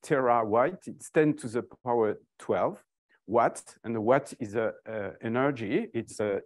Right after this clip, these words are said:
joule per second. So you receive forty, forty-four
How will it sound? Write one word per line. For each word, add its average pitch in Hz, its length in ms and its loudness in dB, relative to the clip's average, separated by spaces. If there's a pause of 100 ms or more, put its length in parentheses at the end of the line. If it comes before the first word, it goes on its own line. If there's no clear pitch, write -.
joule 123 380 2 (340)
per 104 140 0
second. 120 580 -2 (400)
So 170 140 6
you 180 160 8
receive 247 480 6
forty, 240 440 2 (400)
forty-four 202 920 4